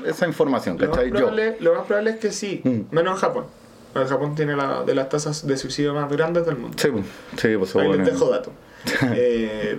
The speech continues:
Speaker 2: pero yo creo que sí, en otros países sí. En Islandia. Bueno, es que en Islandia dudo que
Speaker 1: No,
Speaker 2: exista
Speaker 1: porque el
Speaker 2: como
Speaker 1: país
Speaker 2: una
Speaker 1: más
Speaker 2: depresión,
Speaker 1: feliz, el
Speaker 2: po.
Speaker 1: país más feliz del
Speaker 2: Sí,
Speaker 1: mundo.
Speaker 2: po, weón. En Finlandia ya. Noruega.
Speaker 1: No, porque estáis tirando puros países <laughs>
Speaker 2: Por eso te
Speaker 1: ba-,
Speaker 2: digo, po, weón,
Speaker 1: bacanes.
Speaker 2: países culiados que no.
Speaker 1: Alemania.
Speaker 2: Ya,
Speaker 1: Ya
Speaker 2: pero
Speaker 1: tírate en Alemania.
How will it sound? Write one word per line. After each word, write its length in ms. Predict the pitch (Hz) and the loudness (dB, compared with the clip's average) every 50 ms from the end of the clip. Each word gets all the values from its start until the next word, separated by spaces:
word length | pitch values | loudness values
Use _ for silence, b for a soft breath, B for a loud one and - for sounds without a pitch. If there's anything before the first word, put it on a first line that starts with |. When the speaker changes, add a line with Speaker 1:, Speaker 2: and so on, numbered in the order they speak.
| - - | -4 -2
Speaker 2:
pero 420 | - 127 123 127 123 123 120 120 120 | 0 2 4 6 6 6 6 6 4
yo 140 | 120 139 143 | 4 4 4
creo 160 | 156 170 170 | 4 4 4
que 80 | 185 185 | 2 0
sí, 240 | - - 147 151 | 0 0 2 2
en 60 | 185 190 | 2 2
otros 220 | 185 190 196 190 | 0 0 -2 0
países 360 | - 190 175 185 190 196 190 | 0 0 2 2 0 -2 -4
sí. 320 | - - 147 139 135 139 - - | -4 -4 -4 -4 -4 -4 -2 0
En 120 | 135 143 | 0 2
Islandia. 540 | 151 147 139 139 143 135 123 110 107 - - - - | 4 4 4 2 2 0 0 -2 -4 -4 -6 -4 0
Bueno, 160 | 170 202 220 | 0 0 2
es 60 | 226 | 2
que 60 | 226 196 | 2 2
en 60 | 175 | 2
Islandia 280 | 165 180 185 202 202 | 2 2 2 2 2
dudo 260 | 165 127 131 156 175 - | 2 2 2 0 0 0
que 80 | 104 | 2
Speaker 1:
No, 100 | 104 113 | 2 2
Speaker 2:
exista 100 | 113 123 | 2 2
Speaker 1:
porque 120 | 139 135 127 | 2 2 2
el 60 | 117 | 2
Speaker 2:
como 100 | - 127 | 2 2
Speaker 1:
país 120 | 120 117 | 2 2
Speaker 2:
una 80 | 120 127 | 2 2
Speaker 1:
más 180 | 127 113 - | 0 0 0
Speaker 2:
depresión, 220 | - 101 104 117 - | 0 0 0 2 2
Speaker 1:
feliz, 20 | |
el 100 | 120 123 123 | 2 2 2
Speaker 2:
po. 40 | |
Speaker 1:
país 160 | 120 120 117 117 | 2 2 2 2
más 160 | 123 123 120 | 2 0 0
feliz 200 | - 110 113 117 | 0 0 2 2
del 80 | 117 120 | 2 2
Speaker 2:
Sí, 60 | 120 | 2
Speaker 1:
mundo. 160 | 123 127 127 127 120 120 | 0 -2 -2 -4 -8 -10
Speaker 2:
po, 80 | 123 123 | -12 -14
weón. 140 | 120 120 - - | -14 -14 -10 -10
En 140 | 123 123 | -10 -6
Finlandia 460 | 127 - 147 143 143 135 120 113 104 101 | -2 0 0 0 0 0 -2 -2 -4 -4
ya. 220 | 104 - - - - - - - B B B B B B B - | -6 -6 -6 -10 -14 -18 -20 -20 B B B B B B B -4
Noruega. 520 | 139 135 131 131 135 131 123 117 113 113 113 - - - B B B B - | 0 2 2 2 2 2 2 0 -2 -4 -6 -10 -16 -20 B B B B 0
Speaker 1:
No, 120 | - 101 110 | 2 4 4
porque 140 | 127 117 | 4 2
estáis 180 | 110 110 120 117 | 2 2 2 2
tirando 240 | 113 123 120 123 117 | 2 2 2 2 2
puros 200 | 92 98 101 98 | 2 2 2 2
países 500 | - - 101 101 104 - - - - - | 2 0 0 0 0 0 0 0 0 2
<laughs> 20 | - | 2
Speaker 2:
Por 200 | - - 294 349 | 2 2 2 2
eso 180 | 339 - 330 | 0 0 0
te 60 | 269 | 0
Speaker 1:
ba-, 40 | 320 330 | 2 2
Speaker 2:
digo, 180 | 349 359 330 302 277 | 2 2 0 0 0
po, 60 | 240 | 2
weón, 220 | 226 - - 247 226 | 2 2 2 2 2
Speaker 1:
bacanes. 200 | 214 170 156 151 | 0 0 0 2
Speaker 2:
países 320 | 139 233 247 285 294 - | 2 0 0 0 -2 -2
culiados 300 | - 247 247 277 285 285 | 0 0 2 2 0 0
que 100 | 285 269 | -2 -2
no. 180 | 269 294 302 294 | -2 -2 0 0
Speaker 1:
Alemania. 540 | 277 208 226 220 185 143 127 120 107 101 - - | 0 0 0 0 0 0 0 0 -2 -2 -4 -6
Speaker 2:
Ya, 180 | 147 143 147 | -6 -2 0
Speaker 1:
Ya 40 | 156 160 | 2 2
Speaker 2:
pero 100 | 147 - | 2 2
Speaker 1:
tírate 240 | 185 190 202 190 | 2 2 2 2
en 60 | 202 190 | 2 2
Alemania. 420 | 190 185 175 135 107 101 95 92 | 2 0 0 0 0 0 -2 -4